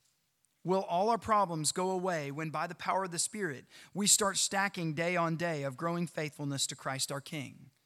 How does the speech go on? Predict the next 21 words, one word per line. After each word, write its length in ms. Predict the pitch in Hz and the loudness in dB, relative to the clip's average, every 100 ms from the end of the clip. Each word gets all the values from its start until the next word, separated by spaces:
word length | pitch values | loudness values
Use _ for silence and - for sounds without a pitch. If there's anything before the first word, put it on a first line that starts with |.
| _ _ - | _ _ -14
Of 140 | - | -8
course 280 | - 196 - | -6 -4 -6
not. 240 | 123 110 - _ _ _ _ _ _ _ _ _ | -8 -14 -20 _ _ _ _ _ _ _ _ _
When 160 | 160 190 | -2 0
the 60 | |
student 380 | 175 - 240 208 | 2 2 0 0
learns 260 | 202 208 160 | 0 0 -2
the 80 | 175 | -2
material, 640 | 165 247 294 156 135 160 _ _ _ _ _ _ _ _ - | -2 -2 -2 -2 -4 -6 _ _ _ _ _ _ _ _ 0
now 120 | 180 | 0
it's 140 | 170 - | 2 -2
time 200 | 135 127 | -6 -8
for 80 | |
the 80 | 135 | -14
test. 540 | 123 196 - - - - _ _ _ _ _ _ _ _ _ _ _ _ _ _ _ _ | -6 -6 -6 -10 -10 -16 _ _ _ _ _ _ _ _ _ _ _ _ _ _ _ _
Look 180 | 165 196 | -8 -6
at 60 | 190 | -4
verses 320 | 185 180 170 | -4 -2 -2
sixteen 400 | 190 165 - 160 | -2 -2 -2 -2
and 100 | 147 | 0
seventeen. 480 | 147 120 107 123 | -2 -2 -6 -10